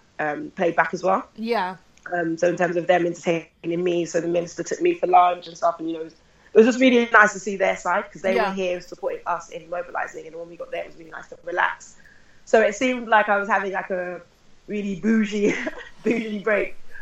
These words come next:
Speaker 1: but actually it was the end of a lot of work. Um,
Speaker 2: But I
Speaker 1: which was
Speaker 2: still
Speaker 1: nice.
Speaker 2: think
Speaker 1: Yeah,
Speaker 2: that's
Speaker 1: it was really
Speaker 2: important
Speaker 1: good.
Speaker 2: as well, you know, even if it looks a certain way, I think it's important for us as black women to see other black women,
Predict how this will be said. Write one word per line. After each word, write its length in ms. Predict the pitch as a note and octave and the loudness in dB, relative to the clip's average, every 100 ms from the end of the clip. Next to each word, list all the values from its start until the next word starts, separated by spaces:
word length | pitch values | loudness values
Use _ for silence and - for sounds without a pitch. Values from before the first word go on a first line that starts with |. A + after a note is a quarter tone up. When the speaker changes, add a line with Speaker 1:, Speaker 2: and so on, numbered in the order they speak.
| - | -4
Speaker 1:
but 100 | D3+ E3+ | 4 6
actually 280 | B3 G#3+ | 4 2
it 60 | G3+ | -2
was 160 | G3 G3 | -2 -4
the 140 | - | -2
end 200 | G3+ G3+ | -2 -4
of 120 | F3+ | -8
a 40 | F#3 | -4
lot 160 | G3+ G3+ | -4 -2
of 60 | |
work. 280 | E3 E3+ - - - | 0 -2 -2 -12 -10
Um, 300 | D#3+ D#3+ E3 D#3+ - - - - - | -6 -6 -8 -14 -20 -20 -20 -20 -16
Speaker 2:
But 200 | G#3+ C4 | -4 0
I 40 | D#4+ | 2
Speaker 1:
which 80 | F4+ | 0
was 80 | |
Speaker 2:
still 100 | F#3+ - | 0 0
Speaker 1:
nice. 80 | |
Speaker 2:
think 140 | F4 B3 | 0 -2
Speaker 1:
Yeah, 80 | C#4+ | -2
Speaker 2:
that's 100 | - | -2
Speaker 1:
it 40 | |
was 60 | C#4 | -2
really 80 | B3 | -2
Speaker 2:
important 300 | D4 - A#3 | 0 -2 -2
Speaker 1:
good. 60 | G#3+ | -4
Speaker 2:
as 160 | G#3 | -6
well, 220 | A3 A#3+ A#3 | -4 -4 -4
you 140 | G#3+ | -6
know, 240 | G3+ G3 G3+ | -6 -8 -8
even 420 | C4 B3+ C4+ C4 - | -12 -10 -10 -8 -8
if 220 | A#3 A#3 | -8 -8
it 120 | - | -8
looks 360 | A3 A#3 - C4 | -6 -6 -6 -10
a 80 | |
certain 460 | A#3+ A#3 F3 F#3+ G#3 | -8 -8 -8 -8 -8
way, 260 | A3 G#3+ G3+ | -6 -6 -6
I 120 | G#3 | -8
think 280 | - A#3+ B3 | -8 -10 -8
it's 160 | A#3+ | -10
important 560 | A3 G3+ - A#3+ G#3 F#3 | -10 -10 -4 -4 -4 -8
for 180 | G3 - | -8 -6
us 220 | G#3+ - | -8 -10
as 120 | G#3 | -14
black 420 | F#3+ A3+ - - - - _ _ _ F3+ | -8 -6 -6 -14 -20 -20 _ _ _ -10
women 540 | G#3+ C4 G#3+ F#3 G3 - | -8 -6 -6 -8 -10 -10
to 100 | A3 | -10
see 240 | - A#3+ | -6 -6
other 240 | G#3+ G#3 G#3+ | -6 -6 -10
black 360 | G3 - - | -8 -8 -6
women, 460 | A3+ G#3+ G#3+ G#3 | -8 -6 -4 -6